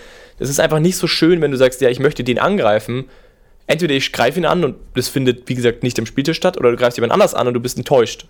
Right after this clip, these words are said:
weil du denkst, „Ja, toll.“ Also ich glaub, viel interessanter wäre, wenn du sagst, es greift schon den an, aber es hat eben eine Skala an,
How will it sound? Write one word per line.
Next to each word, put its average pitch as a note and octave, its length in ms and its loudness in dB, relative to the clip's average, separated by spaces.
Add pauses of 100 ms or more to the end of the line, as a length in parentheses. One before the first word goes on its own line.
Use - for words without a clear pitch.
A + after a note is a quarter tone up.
weil G#2 160 0
du G#2 60 -2
denkst, G#2+ 220 -2
„Ja, G#2+ 120 2 (220)
toll.“ F#2+ 240 0 (680)
Also B2+ 160 0
ich D3+ 140 -4
glaub, D#3 160 2
viel G#3 120 -2
interessanter E3 520 -2
wäre, C#3+ 180 2
wenn C#3 80 -4
du C3+ 80 -2
sagst, C3 180 0
es - 120 -6
greift A#2+ 280 -2
schon F#3+ 200 2
den F3+ 180 -2
an, F3+ 320 0 (380)
aber C3+ 180 2
es C#3 160 -2
hat D#3+ 180 0
eben D#3 200 2
eine C#3 140 -2
Skala C#3 520 0
an, B2+ 240 -4